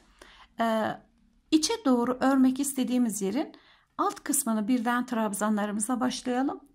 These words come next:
Üste doğru ikili, tekli trabzan ve sık iğne olsun.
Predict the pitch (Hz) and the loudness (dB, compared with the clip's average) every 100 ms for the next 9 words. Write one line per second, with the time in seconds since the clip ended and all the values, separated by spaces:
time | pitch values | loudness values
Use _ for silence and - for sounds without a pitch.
0 | _ - 392 - 311 220 202 208 403 - | _ -6 -4 0 2 2 2 0 -2 -6
1 | - _ _ _ _ - - 254 - - | -20 _ _ _ _ -8 -4 -4 -6 -6
2 | 285 277 277 277 269 262 262 359 453 - | -2 -2 -4 -2 0 2 0 -4 -6 -10
3 | _ - 339 - 302 240 196 185 - - | _ -8 -4 -4 -4 -2 0 0 -4 -6
4 | - - | -8 -8